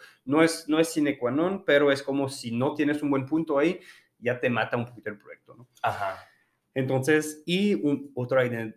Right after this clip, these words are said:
Speaker 1: anécdota por, em, de las cosas difíciles que ha sido
Speaker 2: Ajá.
Speaker 1: es,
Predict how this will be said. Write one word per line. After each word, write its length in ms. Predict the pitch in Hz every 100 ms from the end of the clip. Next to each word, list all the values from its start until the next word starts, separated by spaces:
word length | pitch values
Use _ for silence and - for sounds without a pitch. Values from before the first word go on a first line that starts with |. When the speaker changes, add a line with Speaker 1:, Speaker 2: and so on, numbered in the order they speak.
| -
Speaker 1:
anécdota 720 | 110 101 117 127 135 - - _
por, 360 | 110 104 - _ _ _ _ _ _
em, 560 | 113 107 101 101 101 107
de 100 | 107
las 200 | 101 -
cosas 260 | 107 127
difíciles 340 | 120 123 131 131
que 80 | 127
ha 40 |
sido 220 | - 131
Speaker 2:
Ajá. 200 | 117 127
Speaker 1:
es, 300 | 127 - -